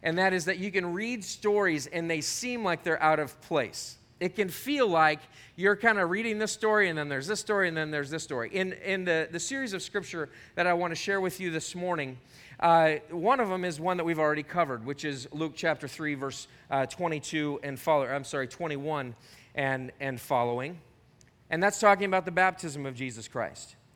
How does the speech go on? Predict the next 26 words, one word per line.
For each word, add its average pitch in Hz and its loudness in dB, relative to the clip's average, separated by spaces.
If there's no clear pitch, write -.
And 175 0
then 185 2
immediately 220 2
after 202 4
that, 180 6
there's 165 0
a 165 0
genealogy, 180 0
which 165 0
are 151 4
really 214 0
fun 190 -2
to 156 -4
preach 147 -8
through, 110 -6
by 113 -2
the 110 -8
way. 101 -6
There's 147 0
a 151 -2
genealogy, 208 2
and 190 2
then 190 0
the 185 0
third 247 0
thing 180 0